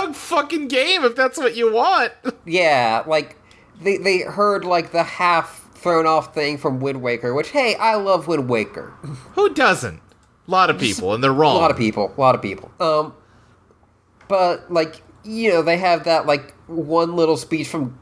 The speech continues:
Speaker 2: Ganondorf where it's like, you know, "Perhaps I coveted that wind."
Speaker 1: Right, right, right.
Speaker 2: And they're like, "Well, obviously, like, you know, Ganondorf's, like, secretly a good guy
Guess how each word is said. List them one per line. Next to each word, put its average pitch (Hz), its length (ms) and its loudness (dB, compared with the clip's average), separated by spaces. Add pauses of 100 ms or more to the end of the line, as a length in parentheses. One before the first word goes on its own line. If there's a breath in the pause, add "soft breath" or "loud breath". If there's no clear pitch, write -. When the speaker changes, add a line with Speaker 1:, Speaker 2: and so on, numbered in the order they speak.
Speaker 2:
Ganondorf 123 600 2
where 123 100 0
it's 117 100 0
like, 120 100 -4
you 127 80 0
know, 117 80 4
"Perhaps 135 360 0
I 123 80 2
coveted 117 460 -2
that 110 200 0
wind." 117 380 0
Speaker 1:
Right, 123 320 4
right, 98 320 0
right. 80 400 -6
Speaker 2:
And 147 180 0
they're 165 180 2
like, 143 280 -2
"Well, 151 220 0
obviously, 160 720 0
like, 113 560 -2 (1800)
you 185 220 0
know, 139 40 -8
Ganondorf's, 135 920 0
like, 127 160 -2
secretly 147 580 -2
a 113 60 2
good 139 340 -2
guy 101 560 0